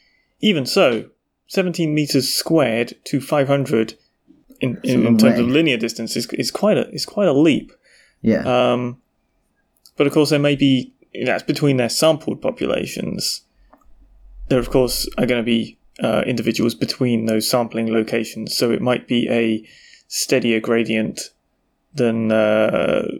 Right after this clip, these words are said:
Speaker 1: than reflected in the sampling, right? I feel like
Speaker 2: Yes.
Speaker 1: that's, that's, that's possible.
Speaker 2: That is possible, but also I think another interesting point that they raise, and I think there was a paper that evidenced this, is that animals which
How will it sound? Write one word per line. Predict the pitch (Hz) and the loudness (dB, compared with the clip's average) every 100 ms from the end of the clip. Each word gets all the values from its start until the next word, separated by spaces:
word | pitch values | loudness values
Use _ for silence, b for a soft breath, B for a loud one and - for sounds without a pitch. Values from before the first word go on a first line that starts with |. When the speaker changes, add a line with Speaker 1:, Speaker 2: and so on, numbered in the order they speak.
| - | -8
Speaker 1:
than | 254 120 | -2 0
reflected | 113 - 117 - | 0 -4 -4 -4
in | 120 113 | -6 -4
the | |
sampling, | 113 127 113 - - - | 0 0 -2 -8 -10 -6
right? | 143 135 - - _ - | 0 0 0 -10 _ -12
I | |
feel | 120 147 135 | -2 0 4
like | 135 | 6
Speaker 2:
Yes. | 135 - - | 6 4 -2
Speaker 1:
that's, | 131 - | -4 -6
that's, | - _ | -12 _
that's | - 127 | -4 -4
possible. | - 147 - 156 202 214 b b b b b | -2 -4 0 2 2 2 b b b b b
Speaker 2:
That | - 190 | 0 0
is | 180 | 0
possible, | 190 185 90 98 113 B B | 0 0 -2 -2 -4 B B
but | - | 2
also | 196 214 139 | 4 4 4
I | 127 | 2
think | 156 | 0
another | 147 156 147 | -2 0 4
interesting | 127 120 117 113 | 2 2 2 2
point | 107 113 98 | 2 0 0
that | 82 | 2
they | 110 | 2
raise, | 104 85 85 85 | 4 2 0 0
and | 104 | -2
I | |
think | 123 82 | 0 0
there | |
was | 101 101 | 0 -2
a | |
paper | 95 101 90 | 0 0 0
that | 90 | 0
evidenced | - 107 95 - - | 2 2 0 -4 -6
this, | 82 - - | -8 -8 -4
is | 110 107 | 0 0
that | 113 113 - - - B B B B - | 4 2 2 -8 -20 B B B B -4
animals | 147 170 170 151 123 | 0 0 0 0 2
which | 139 - | 2 2